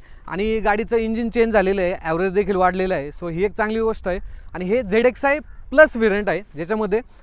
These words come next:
हे रेग्युलर व्हर्जन आहे. तुम्ही ड्युअल टोन ऑप्शन देखील घेऊ शकता, म्हणजे तुम्ही जर हे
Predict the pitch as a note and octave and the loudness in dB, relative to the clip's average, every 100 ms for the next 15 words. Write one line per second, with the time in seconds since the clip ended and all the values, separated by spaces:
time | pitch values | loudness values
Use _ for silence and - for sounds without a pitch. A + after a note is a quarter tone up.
0 | - F3 G3+ A#3+ C#4 C#4 A3+ G#3+ A#3 G3+ | -8 0 4 4 4 4 2 2 -2 -4
1 | - F#3+ G#3 E3 G3+ A#3 G#3+ A#3 A3+ - | -6 -6 -4 0 2 2 2 0 0 -2
2 | G3+ G3 F#3+ E3 G3+ F#3 D3 E3+ E3+ F#3 | 0 0 0 0 -2 -4 -6 -4 -4 -4
3 | G3+ - - - F3 F#3 F3 | -6 -14 -16 -8 -4 -2 -2